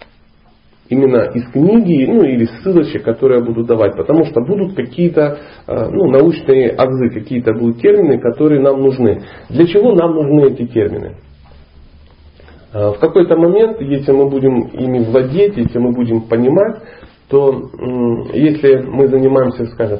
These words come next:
наукой самоосознания, то это называется трансформация сознания. Мы меняемся, технически должны меняться, да? И вот, если мы понимаем, что зачем происходит, здрасте, здрасте.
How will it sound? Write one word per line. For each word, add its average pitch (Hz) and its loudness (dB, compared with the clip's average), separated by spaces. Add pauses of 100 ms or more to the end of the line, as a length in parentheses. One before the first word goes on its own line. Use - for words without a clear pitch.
наукой 135 2
самоосознания, 139 2
то - -2
это 170 0
называется 143 0
трансформация 151 0
сознания. 120 -2 (380)
Мы 226 2
меняемся, 127 2 (160)
технически 165 -2
должны 117 2
меняться, 104 -2
да? 160 -4 (600)
И 147 0
вот, 247 2
если 185 2
мы 185 2
понимаем, 220 4
что 160 2
зачем 135 0 (160)
происходит, 127 -2 (160)
здрасте, 120 -4
здрасте. 113 -2